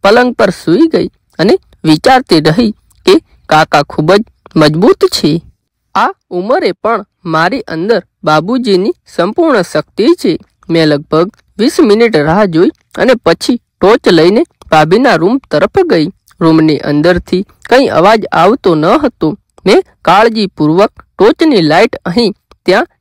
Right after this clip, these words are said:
ઝગમગાવી, જેથી ભાભી જાગી જાય તો પૂછી શકું કે આભા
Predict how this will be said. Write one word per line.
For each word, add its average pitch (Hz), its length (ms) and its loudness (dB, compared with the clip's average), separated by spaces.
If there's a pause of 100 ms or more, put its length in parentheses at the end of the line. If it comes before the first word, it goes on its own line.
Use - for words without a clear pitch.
ઝગમગાવી, 175 840 0 (280)
જેથી 156 420 -2 (240)
ભાભી 156 340 2
જાગી 156 440 2
જાય 202 260 0 (400)
તો 208 240 2 (220)
પૂછી 160 320 0
શકું 214 420 -2 (260)
કે 370 100 -2
આભા 175 480 0